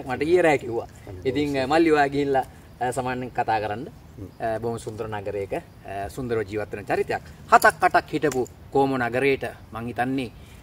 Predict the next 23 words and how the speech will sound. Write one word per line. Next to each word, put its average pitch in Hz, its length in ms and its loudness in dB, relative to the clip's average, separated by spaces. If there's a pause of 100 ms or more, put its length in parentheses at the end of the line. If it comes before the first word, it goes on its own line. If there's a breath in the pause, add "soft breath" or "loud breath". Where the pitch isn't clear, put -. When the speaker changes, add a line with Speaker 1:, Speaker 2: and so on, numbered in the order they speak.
(600 loud breath)
Speaker 1:
අම්, 95 220 -14 (280)
ඒ 139 60 -6
වගේ 131 200 0
මේ 120 140 -2
වකට 147 360 4 (240)
මුළු 123 180 -2
ඉතාලියම 131 500 6
මං 139 260 -2
හිතන්නේ, 135 480 -2 (400 loud breath)
අ, 123 380 -2
දහ 127 260 4
දහක්වත් 156 500 4
පහළොස් 156 300 4
දහක්වත් 151 380 -4
ඉන්න 147 140 -4
නැතුව 135 220 -2
ඇති. 139 260 -8
Speaker 2:
නැතුව 104 240 -12
ඇති. - 340 -6
Speaker 1:
ඒ 175 60 6
ගොඩ 180 260 10
වැඩි 165 300 4
කරන්න 151 480 0